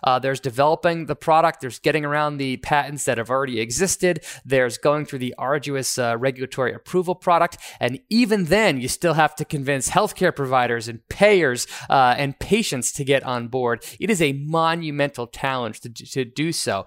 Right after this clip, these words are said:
While this company has knocked down a few of them, or it's, at least it's off to a good start,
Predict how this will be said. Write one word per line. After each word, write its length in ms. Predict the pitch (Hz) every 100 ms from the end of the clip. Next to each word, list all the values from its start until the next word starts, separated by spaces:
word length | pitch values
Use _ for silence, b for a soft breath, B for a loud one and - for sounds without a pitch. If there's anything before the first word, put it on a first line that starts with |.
| B B B
While 240 | 131 170
this 160 | 180 -
company 280 | 180 160 156
has 140 | 131
knocked 320 | 139 139 -
down 320 | 143 139 135 135 b _ -
a 180 | 127 -
few 320 | - 156 220
of 100 | 233
them, 220 | 269 302
or 140 | 233 147
it's, 120 | -
at 60 |
least 160 | 170 -
it's 120 | 147
off 200 | 165 160
to 120 | 151
a 60 | 127
good 220 | 139 165
start, 380 | - 160 160